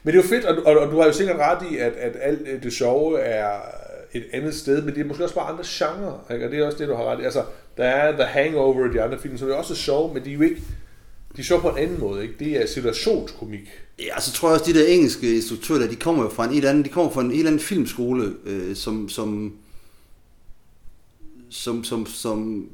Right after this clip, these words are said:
Speaker 2: stammer fra England i tresserne og halvfjerdserne, også med, hvad hedder han, vi nævnte før, som hedder, jeg siger til Lindsay Anderson, det er forkert. Eller så er det rigtigt. Ja, Lindsay Anderson hedder han, ja.
Speaker 1: <laughs>
Speaker 2: Dem, som, som, altså den der filmskole, som, som også har noget realisme i sig, og,
Speaker 1: Ja.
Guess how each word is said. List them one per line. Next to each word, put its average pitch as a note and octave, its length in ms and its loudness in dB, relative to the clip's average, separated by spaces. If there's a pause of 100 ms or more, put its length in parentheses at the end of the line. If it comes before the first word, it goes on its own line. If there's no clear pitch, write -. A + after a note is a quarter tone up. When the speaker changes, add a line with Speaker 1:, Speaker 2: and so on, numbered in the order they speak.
(100)
Speaker 2:
stammer C#3+ 380 0
fra B2+ 160 -2
England C#3+ 280 4
i A2 40 -4
tresserne D3 400 -2
og - 40 -4
halvfjerdserne, A2 560 -2
også A#2+ 220 -4
med, G2 220 -6
hvad F#2+ 100 -8
hedder G2 140 -4
han, G2 200 -6
vi G2+ 80 -4
nævnte G#2 340 -6
før, G2+ 280 -4
som F#2 220 -10
hedder, F#2 280 -8
jeg G2 160 -4
siger A2+ 320 -4
til A2+ 160 -6
Lindsay A#2 340 -2
Anderson, G2+ 360 -6
det G2+ 60 -6
er G2 40 -8
forkert. G#2+ 300 -6 (540)
Eller A2+ 140 0
så C3+ 120 4
er C3 60 8
det A#2+ 100 2
rigtigt. A2 320 -4 (200)
Ja, C3+ 100 6
Lindsay F3 300 6
Anderson A2+ 320 0
hedder G#2+ 140 4
han, G#2+ 120 0 (340)
ja. C4+ 200 6
Speaker 1:
<laughs> D#3+ 80 6
Speaker 2:
Dem, F3 100 8
som, D#3+ 260 6
som, D3+ 320 2
altså D3+ 160 0
den F#3+ 160 6
der F#3 80 8
filmskole, E3 440 2
som, C#3+ 140 -2
som D3 160 -2
også E3 180 0
har E3+ 100 4
noget B2+ 120 2
realisme C#3 420 2
i C3+ 40 2
sig, G#2 220 -2
og, G#2+ 220 -2
Speaker 1:
Ja. C3+ 80 6